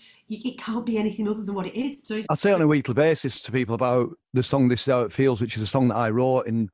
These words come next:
Speaker 2: eighty-seven or eighty-eight, nineteen eighty-eight, I think I wrote it.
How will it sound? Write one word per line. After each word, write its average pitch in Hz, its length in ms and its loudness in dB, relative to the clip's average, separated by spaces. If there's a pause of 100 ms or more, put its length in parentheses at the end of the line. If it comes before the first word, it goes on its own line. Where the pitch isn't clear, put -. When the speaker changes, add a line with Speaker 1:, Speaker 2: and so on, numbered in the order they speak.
Speaker 2:
eighty-seven 117 880 -6
or 113 60 -2
eighty-eight, 113 540 -2
nineteen 120 260 0
eighty-eight, 123 240 0
I 113 40 -2
think 107 160 -2
I 110 40 -2
wrote 117 280 -2
it. 107 100 -4